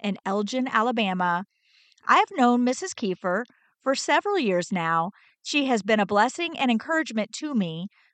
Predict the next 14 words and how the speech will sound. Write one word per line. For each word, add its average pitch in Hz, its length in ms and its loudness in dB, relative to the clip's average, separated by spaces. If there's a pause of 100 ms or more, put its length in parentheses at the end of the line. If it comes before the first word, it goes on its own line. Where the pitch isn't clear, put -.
many 294 340 2
times 185 480 -4 (100)
just 220 560 2
when 226 200 2
I 180 120 0
needed 190 360 0
it 285 100 2
most. 180 560 0 (560)
The 208 80 -2
title 220 460 4
of 233 100 2
today's 240 400 -2
program 240 480 2
is 214 320 0